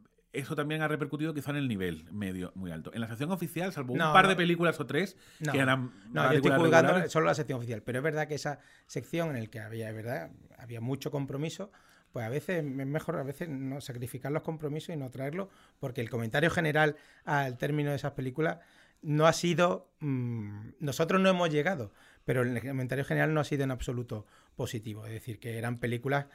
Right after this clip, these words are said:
Speaker 2: que no, que no tenían el nivel para la sección
Speaker 1: A mí me han
Speaker 2: oficial.
Speaker 1: hablado de un par de ellas,
Speaker 2: Y
Speaker 1: ver-,
Speaker 2: si no tenían el nivel para la sección
Speaker 1: regulinchis.
Speaker 2: oficial, yo creo que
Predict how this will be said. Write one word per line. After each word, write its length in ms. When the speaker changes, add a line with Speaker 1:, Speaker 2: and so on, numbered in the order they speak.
Speaker 2:
que 100
no, 260
que 100
no 300
tenían 400
el 140
nivel 260
para 140
la 60
sección 220
Speaker 1:
A 40
mí 60
me 40
han 60
Speaker 2:
oficial. 60
Speaker 1:
hablado 180
de 60
un 40
par 140
de 100
ellas, 640
Speaker 2:
Y 120
Speaker 1:
ver-, 100
Speaker 2:
si 60
no 140
tenían 240
el 100
nivel 240
para 120
la 40
sección 260
Speaker 1:
regulinchis. 220
Speaker 2:
oficial, 260
yo 120
creo 200
que 340